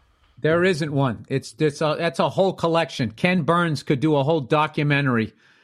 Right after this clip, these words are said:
on my worst bombs ever. There's just, it's just, all right. There, there's, 'cause there's all different levels to bombing. Bombing, but you don't give a shit. Bombing and you don't know how to control it. And you, there's no saliva in your mouth for a week afterwards, and you ha-,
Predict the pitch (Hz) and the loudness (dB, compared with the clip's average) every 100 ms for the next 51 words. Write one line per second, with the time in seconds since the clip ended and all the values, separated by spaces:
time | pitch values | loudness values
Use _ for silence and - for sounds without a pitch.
0 | _ _ 135 143 143 135 139 143 - 123 | _ _ 0 2 2 2 2 0 0 0
1 | 135 127 117 123 104 107 _ _ _ _ | 2 2 2 2 0 -6 _ _ _ _
2 | _ _ _ _ _ _ - 151 190 165 | _ _ _ _ _ _ 0 2 2 2
3 | 180 175 190 170 - 170 165 151 147 147 | 0 2 0 0 0 2 4 2 0 4
4 | 170 160 180 185 151 - 196 202 175 170 | 4 4 4 2 2 2 4 4 2 2
5 | 208 190 214 214 180 190 185 170 185 120 | 2 4 0 0 2 4 4 0 0 2
6 | 170 175 151 95 - _ _ _ _ _ | 2 2 0 -2 -8 _ _ _ _ _
7 | _ _ - 156 175 185 185 170 160 156 | _ _ 0 2 4 2 2 0 0 2
8 | 175 143 175 180 185 - 190 185 - _ | 2 2 2 2 -2 2 2 2 -6 _
9 | _ _ _ - 101 160 175 180 170 156 | _ _ _ -6 2 2 2 0 -2 2
10 | 151 170 160 165 156 147 - 170 170 175 | 2 2 2 2 0 -4 -2 2 4 2
11 | 175 139 151 143 139 147 160 160 147 170 | 0 -4 0 0 2 0 0 0 0 0
12 | 151 156 151 160 147 139 139 151 - 170 | 2 2 2 2 2 2 0 -2 0 2
13 | 160 160 170 175 160 185 170 175 165 143 | 2 0 0 0 0 0 2 2 2 0
14 | 135 131 | 0 -2